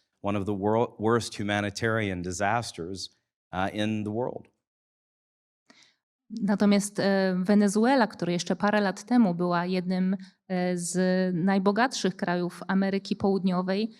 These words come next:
Speaker 2: w tym momencie jest w praktyce jednopartyjnym, marksistowską dyktaturą. Nie ma, e, tutaj mowy o wolności wyboru uczelni bądź, e, o wolności słowa, e, i młodzi ludzie przede wszystkim próbują wydostać się,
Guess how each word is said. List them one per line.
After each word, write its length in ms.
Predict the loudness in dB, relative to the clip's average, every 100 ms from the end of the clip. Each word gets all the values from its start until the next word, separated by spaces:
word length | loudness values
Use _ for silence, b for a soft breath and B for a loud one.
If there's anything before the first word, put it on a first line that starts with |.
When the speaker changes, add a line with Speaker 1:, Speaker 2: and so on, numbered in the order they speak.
| B B _
Speaker 2:
w 40 | 2
tym 100 | 6
momencie 580 | 6 6 6 4 0 -2 0
jest 340 | 0 0 -4
w 40 |
praktyce 800 | -2 -2 -2 -6 -4 -2 0 0 2
jednopartyjnym, 1120 | 4 4 4 2 0 4 6 6 4 2 0
marksistowską 880 | 2 2 2 -2 -6 -6 -2 4 4
dyktaturą. 720 | 4 0 -4 0 0 2 0 -4 b b _
Nie 140 | 6 6
ma, 400 | 6 4 0 -2
e, 180 | -2 0
tutaj 440 | -2 -2 -2 -2 4
mowy 380 | 4 4 2 -2
o 280 | 0 -2 -6 b -8
wolności 680 | 0 4 4 2 -2 -4 -2
wyboru 400 | -2 0 0 -2
uczelni 480 | 0 4 6 6
bądź, 420 | 4 0 -2 -2 -2
e, 300 | 0 0 0 -2 -4 -2
o 400 | -2 -2 -4 2
wolności 440 | 4 4 0 -4
słowa, 540 | -4 2 2 2 0 -4 b b _
e, 220 | -2 0
i 320 | -4 -2 4
młodzi 360 | 6 6 6 4
ludzie 240 | 2 0
przede 240 | 0 -2 -2
wszystkim 360 | -4 0 0
próbują 520 | 2 0 2 2 2 0
wydostać 720 | -4 -2 0 0 0 -4 -4
się, 300 | -4 -2 -2